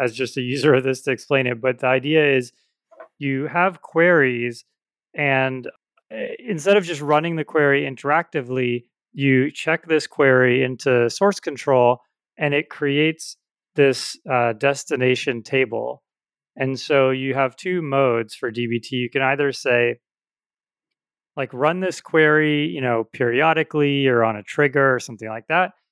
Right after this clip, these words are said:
or, uh, you run this query, let's say, periodically and generate this output table. So, for example, I have this expensive query. I don't want to run the query every time a user hits F five on their keyboard, so I'm going to run it once per hour,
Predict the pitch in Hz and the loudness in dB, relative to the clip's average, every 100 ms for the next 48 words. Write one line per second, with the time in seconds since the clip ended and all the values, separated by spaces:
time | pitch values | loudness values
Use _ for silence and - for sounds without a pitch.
0 | _ _ 156 147 147 147 143 143 _ _ | _ _ 0 2 4 4 2 0 _ _
1 | _ _ 139 127 90 - - 202 208 185 | _ _ 0 2 0 -6 -12 -8 -6 -4
2 | 147 180 180 - 165 156 143 143 - 123 | -2 -2 -4 0 4 4 2 -4 -4 -4
3 | 131 165 180 170 165 139 120 139 143 139 | 0 0 -2 -4 -4 -6 -2 0 2 2
4 | 135 131 131 - 127 131 - 127 - 127 | 2 0 -4 -2 -2 -2 -4 -10 -4 -4
5 | 113 123 151 - 139 - 151 135 147 143 | -4 -10 -10 -2 -2 2 0 0 -2 0
6 | 143 135 127 - 123 - 143 123 - 117 | 0 0 -2 -12 -14 -6 -4 -4 -8 -12
7 | _ 175 170 160 156 _ _ _ - 135 | _ 2 2 2 -2 _ _ _ -6 0
8 | 147 143 165 135 131 - 127 123 120 151 | 2 2 0 0 0 -2 -2 -2 -4 0
9 | 139 127 123 123 135 127 120 120 120 123 | 2 2 0 -4 -2 -2 -4 -6 -4 -4
10 | 110 110 143 113 - 123 131 131 120 117 | -4 -6 -8 -10 -4 0 2 2 -2 -6
11 | 113 107 160 147 147 143 135 _ _ _ | -8 -10 -6 0 2 4 2 _ _ _
12 | _ - 143 131 131 127 143 123 127 123 | _ -2 2 2 2 2 0 0 0 0
13 | 123 135 139 123 120 _ 120 - 127 123 | 0 -2 -4 -4 -6 _ -8 -2 -2 0
14 | 117 117 | -2 -6